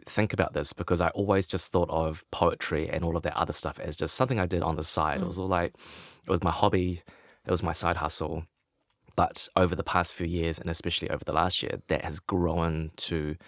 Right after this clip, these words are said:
Speaker 1: inhabit so much space in my life. And it's made me think, "Okay, maybe I need to create more space and capacity for it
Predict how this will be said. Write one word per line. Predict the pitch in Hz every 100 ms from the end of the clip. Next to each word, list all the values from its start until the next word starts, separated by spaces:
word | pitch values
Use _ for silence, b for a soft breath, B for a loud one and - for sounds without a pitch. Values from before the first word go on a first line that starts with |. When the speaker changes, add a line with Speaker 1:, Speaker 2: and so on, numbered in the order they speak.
| B B B
Speaker 1:
inhabit | 82 82 85 76 -
so | -
much | 82 76 -
space | - 82 82 -
in | 85
my | 80
life. | 76 73 - - - b b b b b
And | 82 80
it's | - - _ -
made | 90 82
me | 82
think, | - 76
"Okay, | - -
maybe | 82 82 82 82
I | 78
need | 78 78 - -
to | 76 73
create | - 85 73 80 - - _ _ _ _ _ _ _
more | 85 85 80
space | - 73 -
and | 82
capacity | 78 76 -
for | 71 - -
it | -